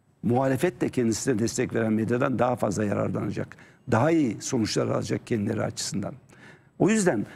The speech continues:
adalet ki bu, bu. Adalet herkes için geçerlidir. Herkes için iyidir adalet. Anladın mı? İyi bir adalet bugünün iktidarı için de yararlıdır. Bugünün muhalefet için de yararlıdır. Yarının muhalif olacağı için de yararlıdır.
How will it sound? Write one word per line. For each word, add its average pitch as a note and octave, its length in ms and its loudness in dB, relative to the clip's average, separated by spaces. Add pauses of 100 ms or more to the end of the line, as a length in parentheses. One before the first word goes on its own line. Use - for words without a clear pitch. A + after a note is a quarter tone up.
(220)
adalet F3 460 2
ki - 140 -2
bu, G#2+ 60 -4
bu. G2 180 -8 (380)
Adalet F#3 440 0
herkes E3+ 320 0
için G#2+ 200 -2
geçerlidir. - 600 -6 (320)
Herkes G#3 460 0
için C3 300 0
iyidir B2 400 0
adalet. B2 520 -6 (480)
Anladın E3+ 300 2
mı? B2 60 2
İyi A3+ 300 4
bir G3 180 2
adalet C#3+ 540 0 (560)
bugünün G3+ 440 4
iktidarı D#3 480 0
için E3 280 0
de C#3 60 2
yararlıdır. A#2 640 0 (360)
Bugünün D3+ 340 2
muhalefet C3 480 0
için G#2+ 220 -2
de A#2 40 4
yararlıdır. A2 440 2 (260)
Yarının F#3 460 2
muhalif D3 420 2
olacağı C3 380 2
için B2+ 200 -2
de A#2 60 2
yararlıdır. G#2+ 600 0